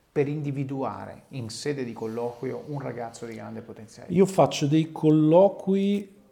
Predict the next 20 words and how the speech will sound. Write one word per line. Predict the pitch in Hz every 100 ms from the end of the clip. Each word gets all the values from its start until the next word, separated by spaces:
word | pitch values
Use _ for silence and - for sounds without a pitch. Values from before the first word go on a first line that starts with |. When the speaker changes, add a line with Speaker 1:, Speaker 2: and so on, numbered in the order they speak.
| _
Speaker 2:
eh, | - 135 127 123 123 127 131 127 127 127 123
molto | 131 135 156 165 - 165
duri. | 131 123 113 117 120 - - - - - - - - - - - _ -
Eh, | 127 120 120 117 113 113
faccio | - 156 - 131
dei | 135
colloqui, | 135 143 147 156 165 - 185 190 190
sto | - -
parlando | 147 175 165
adesso | 165 170 156
dei | 147
colloqui | 143 139 151 170 -
fatti | 135 151 147 143
con | 143 123
ragazzi | 131 139 139 -
appena | - 127
usciti | 117 135 -
dall'università, | 123 120 117 - 120 - -
eh. |
Speaker 1:
Sì. | 170